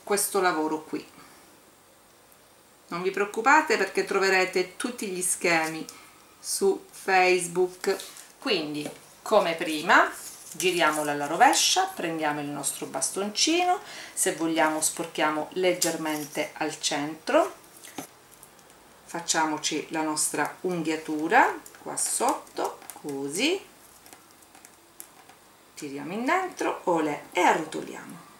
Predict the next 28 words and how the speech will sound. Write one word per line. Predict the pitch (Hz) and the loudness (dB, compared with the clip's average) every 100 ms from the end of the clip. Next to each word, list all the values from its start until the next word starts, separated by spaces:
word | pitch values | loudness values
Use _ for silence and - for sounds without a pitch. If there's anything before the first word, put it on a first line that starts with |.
| - | -10
E | - | -8
poi | - - - 196 | -8 -8 -4 2
alla | 302 | 2
fine, | 359 - 143 156 202 - | 0 -4 -4 -2 -2 -6
come | - 185 220 | -12 -4 0
sempre, | - 151 147 156 170 - - - - - - - - - - - - - | 0 -2 -8 0 0 0 -8 -20 -20 -20 -20 -20 -20 -20 -20 -12 -10 -2
la | 175 | -2
prit | 180 165 - - | -2 -8 -6 -4
sulla | - 247 330 | -4 2 2
punta | 330 294 302 - 185 - - - - - - - - - - | 0 -10 -12 -2 0 0 -10 -20 -20 -20 -20 -20 -20 -20 -12
e | 294 - | -12 -8
chiudiamo. | 170 147 - - - - - - - - - - | -8 -6 -8 -8 -12 -14 -18 -18 -18 -18 -18 -2
E | 277 320 | 0 2
questa | - 180 - - 202 - | 4 6 6 6 6 6
avrà | 220 208 175 165 | 4 6 6 4
una | 180 208 | 4 2
forma | - 180 160 - 170 185 - - | 4 4 4 4 6 6 6 -4
che | - 185 - - | 4 4 4 0
in | 190 | -6
videocamera | 196 208 226 302 277 208 | -2 4 6 8 8 8
vi | 185 | 6
sembrerà | 185 196 185 190 185 | 4 2 6 8 8
uguale | 175 180 | 8 6
alla | 170 170 | 8 4
prima, | 180 170 165 170 | 4 0 4 2
ma | 180 190 | 4 4
non | 185 175 | 4 0
è. | 151 | -2